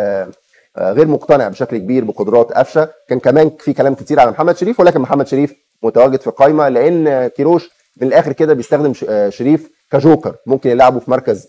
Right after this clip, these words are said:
آه، الجناح، ممكن يلعبه في مركز المهاجم الصريح. فبالتالي يعني، آه، قائمة يعني في جدل كبير عليها، ولكن، آه، لا يسعنا غير ان احنا نقول ان احنا ورا منتخبنا، ورا القائمة اللي تم اختيارها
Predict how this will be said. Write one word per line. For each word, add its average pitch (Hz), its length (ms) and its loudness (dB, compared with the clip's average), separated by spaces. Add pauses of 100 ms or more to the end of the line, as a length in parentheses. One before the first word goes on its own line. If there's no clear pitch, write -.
آه، 92 320 -4
الجناح، 101 480 -4
ممكن 135 220 -6
يلعبه 123 340 2 (280)
في 120 60 -8
مركز 127 340 0
المهاجم 110 440 -2
الصريح. 131 420 0 (260)
فبالتالي 143 420 0
يعني، 107 460 -4
آه، 98 480 -6
قائمة 139 340 2
يعني 117 220 -4
في 147 120 -4
جدل 135 220 0
كبير 120 340 -2
عليها، 120 280 0
ولكن، 160 340 0 (300)
آه، 110 260 4
لا 127 160 4
يسعنا 131 240 -2
غير 127 140 -2
ان 127 120 -4
احنا 131 180 -4
نقول 120 420 -2
ان 107 120 -6
احنا 123 260 -6 (200)
ورا 131 200 4
منتخبنا، 131 500 -4
ورا 123 360 4
القائمة 117 280 0
اللي 107 100 -6
تم 120 180 -6
اختيارها 120 460 -2